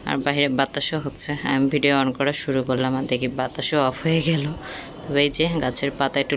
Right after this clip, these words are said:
লক্ষ্য করলে বুঝতে পারবেন। আর এটা হলো আমের গাছ, কিন্তু বুঝলাম না, একটা আমও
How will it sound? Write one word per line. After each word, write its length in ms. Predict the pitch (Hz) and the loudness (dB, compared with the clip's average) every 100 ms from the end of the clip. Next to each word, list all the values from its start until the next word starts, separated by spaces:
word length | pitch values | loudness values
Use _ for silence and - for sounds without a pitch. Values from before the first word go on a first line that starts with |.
| 135 | 0
লক্ষ্য 220 | 127 147 135 | 0 0 2
করলে 200 | 139 135 - 151 | 2 2 -2 -6
বুঝতে 220 | - 156 143 | -4 0 0
পারবেন। 260 | 127 147 - - - | 0 -2 -6 -10 -10
আর 80 | - 170 | -2 2
এটা 100 | 175 | 4
হলো 120 | 175 165 156 | 6 6 6
আমের 180 | 165 165 | 4 4
গাছ, 220 | 143 139 156 - | 2 2 -2 -2
কিন্তু 280 | 156 147 151 151 147 151 | 0 2 4 4 4 2
বুঝলাম 320 | 147 156 151 143 | 0 2 2 2
না, 60 | 143 - | 0 -2
একটা 200 | 160 - 165 151 | -4 0 2 4
আমও 180 | 147 | 4